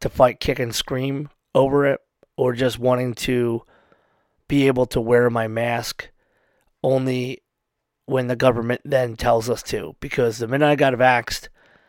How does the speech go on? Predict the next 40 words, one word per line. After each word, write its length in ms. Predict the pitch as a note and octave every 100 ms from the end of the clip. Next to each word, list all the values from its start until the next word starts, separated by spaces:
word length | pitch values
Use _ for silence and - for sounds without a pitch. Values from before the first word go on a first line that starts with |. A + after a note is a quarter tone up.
| _ _ _ _ -
I'd 120 | C3
have 180 | C3 C3+
to 80 |
wear 160 | A#2 A#2
my 120 | A2+
mask. 520 | A2 G#2 G#2+ - - - _ _ _ _
I 100 | A2
was 140 | A2+
walking 320 | A#2+ B2+ -
around 220 | B2 A#2 A#2+
at 160 | A#2+
job 320 | B2+ A2+ A2
sites, 340 | - A2+ G#2+ -
no 200 | B2 C3
fucking 340 | B2+ B2 A#2
problem. 320 | A#2 A#2 A2+
I 120 | A#2 A#2
had 200 | A2 A2
the 80 |
vax. 400 | G#2+ A2 A2+ - - - - - - -
You 120 | D3+
know, 240 | C#3 C3+ C3
it, 140 | C#3+ - -
it 140 | D#3+ C3+
was 180 | D#3
very 240 | C#3 D#3+ D#3
nice. 480 | D#3+ D#3 - - - _ -
And 500 | C3 A#2+ A#2 A#2 - _ _ _ _ _ _ _ _ _ C3+
maybe, 380 | C3 C3+ C#3+ C3 -
maybe 300 | - D3+ C3+
that 120 | C3 B2
made 140 | C3+
me 140 | C3
sell 260 | A#2 B2+ A#2
out. 300 | A#2 C3 - -
I 100 | B2+
don't 160 | A#2+
know. 240 | A#2 A#2+ A#2+ _ _ _ _ _ _ -
But 120 | B2+
I, 120 | B2+